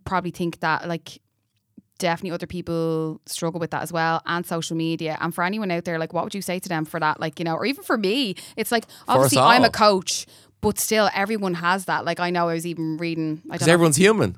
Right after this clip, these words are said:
Speaker 2: <laughs>
Speaker 1: Everyone is human. Like, no one's perfect. Like, no one's gonna be the perfect picture. Do you know that way? So, like, yeah, how did you get through it, like, past that then?
Speaker 2: Wow. And I mean, the, this is what I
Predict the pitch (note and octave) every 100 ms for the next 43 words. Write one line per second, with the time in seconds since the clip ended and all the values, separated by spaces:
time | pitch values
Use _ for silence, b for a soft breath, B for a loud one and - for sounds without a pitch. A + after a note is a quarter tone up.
0 | - - G3+ C4+ D4 D#4 C3 B3 C#4 D4
1 | G3+ F#3 G#3+ A3 B3 - G3+ A#3 - -
2 | - E3+ F#3+ F#3+ A3+ G3+ G3 F#3+ F3 F3
3 | F3 E3+ E3 F3+ - - - G3 F#3 F#3+
4 | G#3+ G3+ G3 - F#3 B B B B B
5 | G3 F#3 - - - b b _ A3 G#3
6 | A3+ A#3 G#3+ B3 G3 - G3+ F#3+ F3 F3
7 | G3+ G3 F#3 F#3 F3 E3+ C3 - A#2+ B2
8 | B2+ A2+ G2+ B2 B2+ C3+ A#2 A2 A#2+ A#2
9 | _ - - E3 F#3 D3+ B2+ A2+ G2+